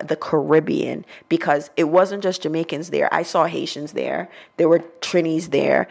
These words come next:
There were Bajans there. I know that for a fact, 'cause they wouldn't have hollered out and you heard them in the crowd. So it's, it was, it was just really important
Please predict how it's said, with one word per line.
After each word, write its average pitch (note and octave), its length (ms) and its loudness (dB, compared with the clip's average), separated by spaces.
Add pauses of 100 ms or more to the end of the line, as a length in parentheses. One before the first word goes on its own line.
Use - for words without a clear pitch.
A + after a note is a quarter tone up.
(140)
There E3 140 4
were E3+ 100 6
Bajans D#3 600 -2
there. C#3 260 0
I E3 80 -2
know E3 300 0
that - 180 2
for - 180 -4
a - 80 -2
fact, - 460 -10 (220)
'cause F3 220 0
they F3+ 200 4
wouldn't F3+ 280 2
have D#3+ 160 2
hollered D#3+ 380 4
out D#3+ 280 6
and D#3+ 120 -6
you D#3+ 140 -2
heard E3 320 2
them - 300 -4
in D3+ 140 -6
the D#3 80 -6
crowd. - 500 -2 (260)
So D#3+ 400 4 (260)
it's, G3 300 2
it F3+ 120 4
was, F3 220 2
it F3 120 0
was D#3+ 180 2
just D3+ 160 -4
really E3 560 4
important D#3 680 0